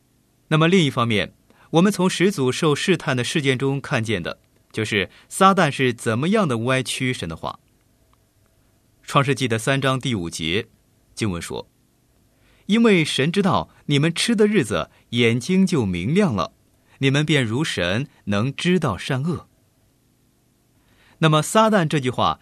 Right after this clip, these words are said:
显然是他自己所捏造出来的，而不是神所说的。他是在歪曲神的话语。因为撒旦只将好的一面摆在人的眼前，而没有按事情的真相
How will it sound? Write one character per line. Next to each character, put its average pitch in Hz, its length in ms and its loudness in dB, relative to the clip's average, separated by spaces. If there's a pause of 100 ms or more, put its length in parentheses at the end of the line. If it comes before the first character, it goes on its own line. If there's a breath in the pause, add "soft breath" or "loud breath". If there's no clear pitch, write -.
(120)
显 131 280 0
然 120 180 2
是 - 120 -4
他 135 160 0
自 - 180 -2
己 139 140 -2
所 90 220 -6
捏 156 280 -2
造 147 220 -4
出 - 160 -10
来 62 160 -6
的， - 140 -12 (280 soft breath)
而 160 140 4
不 160 160 -2
是 127 160 -2
神 101 320 -4
所 78 240 -8
说 - 220 -10
的。 - 160 -20 (840 soft breath)
他 135 140 2
是 127 140 0
在 110 180 0
歪 170 400 -2
曲 151 320 -2
神 95 160 -8
的 82 80 -8
话 78 180 -6
语。 57 140 -14 (1300 soft breath)
因 139 140 0
为 135 140 2
撒 131 220 2
旦 110 260 2 (160 soft breath)
只 156 160 0
将 190 240 2
好 107 400 0
的 175 140 -2
一 147 120 0
面 123 240 -2
摆 92 360 -2
在 160 160 -4
人 98 160 -4
的 104 40 -2
眼 76 160 -8
前， 62 300 -12 (560 loud breath)
而 135 140 2
没 143 100 0
有 127 120 2
按 117 200 0
事 135 180 -4
情 117 140 -4
的 117 80 -2
真 147 180 -2
相 104 300 -2